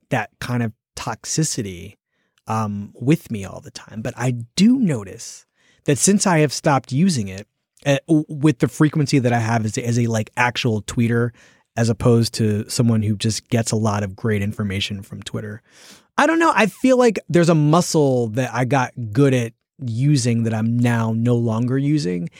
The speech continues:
And every time I go back and start using it, uh, Twitter, I mean, I spend a lot of time sitting there thinking about, "Okay, should I, is this,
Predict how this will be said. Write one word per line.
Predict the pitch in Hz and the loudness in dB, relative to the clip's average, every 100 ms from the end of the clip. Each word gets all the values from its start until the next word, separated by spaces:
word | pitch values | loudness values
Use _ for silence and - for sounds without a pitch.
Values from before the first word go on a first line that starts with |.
| - | -6
And | 131 | 0
every | 147 156 | 4 4
time | 160 160 | 2 2
I | 151 | 2
go | 131 127 | 4 2
back | 107 127 123 - | 4 2 2 -2
and | 107 | -8
start | - 127 107 | -2 -2 -2
using | 110 120 117 | -2 -2 -2
it, | 107 _ - | -4 _ -6
uh, | 110 104 101 98 190 95 95 _ _ - | -4 -4 -6 -10 -14 -16 -20 _ _ -10
Twitter, | - 147 123 | -2 0 0
I | 107 | -2
mean, | 110 104 98 _ - _ _ - | -4 -6 -8 _ -20 _ _ -2
I | |
spend | 156 - 226 240 | 0 2 4 4
a | |
lot | 214 196 | 6 4
of | 190 | 4
time | 185 180 | 2 2
sitting | - 175 175 170 | 2 2 2 2
there | 151 143 139 113 | 4 4 2 -2
thinking | - 156 143 151 | -2 0 2 0
about, | 127 131 131 120 - _ _ _ _ _ _ - | 2 2 2 0 -6 _ _ _ _ _ _ -6
"Okay, | 135 135 120 | -2 0 -2
should | - | 0
I, | 131 123 113 - | 0 0 -4 -4
is | 123 | -2
this, | 123 139 - - | 0 0 -2 -6